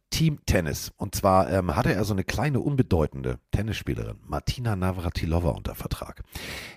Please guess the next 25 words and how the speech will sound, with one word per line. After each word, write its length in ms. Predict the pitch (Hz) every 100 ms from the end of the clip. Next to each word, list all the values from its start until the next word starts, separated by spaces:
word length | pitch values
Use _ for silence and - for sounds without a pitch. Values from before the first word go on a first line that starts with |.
| _ 101
Ähm, 340 | 107 107 104 -
dann 160 | 110
natürlich 380 | 160 - 135 113
klar, 340 | 127 123 127
ähm, 320 | 104 104 104 95
neunzehnhunderteinundsiebzig 720 | 107 117 69 104 104 - 87
hat 80 | 95
er 80 |
sein 140 | 85 82
erstes 340 | 76 - 87
Saisonticket 520 | 80 87 117 110 92
bei 100 | -
den 100 | 76
Patriots 340 | 71 101 98 -
gekauft, 320 | 78 85 73
der 100 | 67
Rest 160 | 71 -
ist 120 | -
Geschichte, 360 | 69 80 60 52
irgendwann 280 | 58 69
gehört 240 | 64 64 60
ihm 120 | 57
die 100 | 57
Bumse. 280 | - - -
So, 180 | - 175